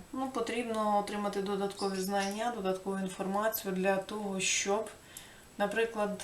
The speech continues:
відкрити нове направлення, зайнятися іншим видом діяльності. Тобто інформація, додаткові знання дадуть вам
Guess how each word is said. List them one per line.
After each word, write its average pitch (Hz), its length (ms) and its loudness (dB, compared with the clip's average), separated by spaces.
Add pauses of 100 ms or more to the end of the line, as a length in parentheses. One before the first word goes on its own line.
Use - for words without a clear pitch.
(260)
відкрити 208 960 0 (420)
нове 208 280 0
направлення, 190 840 0
зайнятися 208 580 -2
іншим 196 220 -2
видом 196 300 0
діяльності. 180 760 -2 (280)
Тобто 220 460 0
інформація, 226 680 4
додаткові 208 400 -4
знання 214 760 4 (960)
дадуть 220 580 4
вам 202 460 6